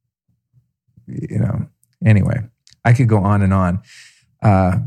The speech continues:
but it, I found it interesting that you worked in that position and you seem like a very conscious guy. So obviously you weren't one of those people that were just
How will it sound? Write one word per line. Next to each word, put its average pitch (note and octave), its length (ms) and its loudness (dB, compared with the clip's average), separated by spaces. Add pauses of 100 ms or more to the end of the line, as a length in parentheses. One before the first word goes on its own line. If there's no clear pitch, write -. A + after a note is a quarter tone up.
(100)
but B2+ 140 2
it, C#3 100 0
I C3+ 100 -2
found D#3 260 -2
it B2+ 80 0
interesting A#2+ 400 2
that G#2 140 0
you G#2+ 160 0
worked G#2 300 0
in G#2 80 2
that G2+ 200 -2
position G2+ 520 0
and F#2+ 280 0
you G2+ 80 2
seem A2 200 2
like G#2 140 2
a G2+ 40 -2
very G2 180 0
conscious G2 560 -2
guy. G2+ 320 0
So G#2+ 240 0
obviously B2 400 0
you A#2 160 4
weren't A2+ 200 2
one G#2+ 120 2
of G#2 60 2
those G2+ 180 0
people A2 300 2
that G2 120 2
were G2 120 0
just F#2+ 260 -2